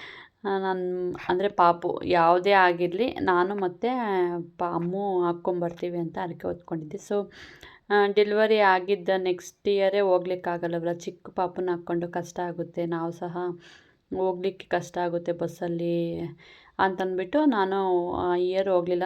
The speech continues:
So ನೆಕ್ಸ್ಟ್, ಆ, ಅಮ್ಮಗೆ ಎರಡು ವರ್ಷ ಆದ್ಮೇಲೆ, ಆ, ಹೋಗ್ಬೇಕು ಅಂತ ಡಿಸೈಡ್ ಮಾಡಿ ಹೋದೆ. ಹಬ್ಬ ಹೋಗಿದ್ದು ಸ್ಟಾರ್ಟ್ ಆಯ್ತು. ನನ್ಗನ್ಸುತ್ತೆ ಈಗ, ಆ, ಯಾವ ಇಯರು ಸಹ ಮಿಸ್ ಮಾಡ್-,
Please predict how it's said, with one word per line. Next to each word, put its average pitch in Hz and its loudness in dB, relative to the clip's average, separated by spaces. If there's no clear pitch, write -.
So 180 0
ನೆಕ್ಸ್ಟ್, 175 -2
ಆ, 175 0
ಅಮ್ಮಗೆ 180 -6
ಎರಡು 175 -2
ವರ್ಷ 175 -6
ಆದ್ಮೇಲೆ, 175 -2
ಆ, 190 2
ಹೋಗ್ಬೇಕು 180 4
ಅಂತ 180 4
ಡಿಸೈಡ್ 175 2
ಮಾಡಿ 180 4
ಹೋದೆ. 180 2
ಹಬ್ಬ 170 0
ಹೋಗಿದ್ದು 190 4
ಸ್ಟಾರ್ಟ್ 190 2
ಆಯ್ತು. 185 0
ನನ್ಗನ್ಸುತ್ತೆ 214 -2
ಈಗ, 185 -4
ಆ, 196 4
ಯಾವ 196 6
ಇಯರು 220 4
ಸಹ 214 0
ಮಿಸ್ 202 -4
ಮಾಡ್-, 185 0